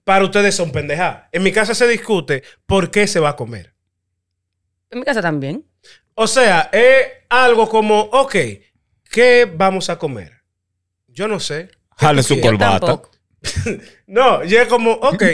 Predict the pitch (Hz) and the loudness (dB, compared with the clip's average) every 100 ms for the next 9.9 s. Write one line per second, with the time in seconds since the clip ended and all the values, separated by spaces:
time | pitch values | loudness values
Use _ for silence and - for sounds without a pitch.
0 | 226 - _ 180 190 208 226 - 143 104 | -2 -10 _ -4 -2 -2 -6 -6 -8 -8
1 | 101 _ _ _ - 277 262 170 156 160 | -16 _ _ _ -2 0 -2 0 0 2
2 | 175 208 240 202 214 247 247 240 233 220 | 0 0 0 0 -2 0 0 -2 -2 -4
3 | 202 196 202 196 190 214 - 247 - 110 | -2 2 2 0 -4 -4 -2 -2 -4 -14
4 | _ _ _ 143 143 135 123 123 170 139 | _ _ _ -14 -10 -10 -12 -12 -10 -10
5 | 107 _ _ _ 269 349 330 262 277 277 | -14 _ _ _ -2 0 0 0 0 0
6 | 262 - 170 127 135 - _ _ _ _ | 0 -2 -6 -8 -12 -16 _ _ _ _
7 | 95 98 220 - _ _ - 165 165 196 | -16 -10 -10 -10 _ _ -6 -4 -2 -4
8 | 233 247 170 131 _ _ _ 151 269 285 | 0 0 0 -4 _ _ _ -2 0 0
9 | 269 262 190 185 196 277 202 160 160 | 0 0 -2 -6 -8 -10 -6 -6 -6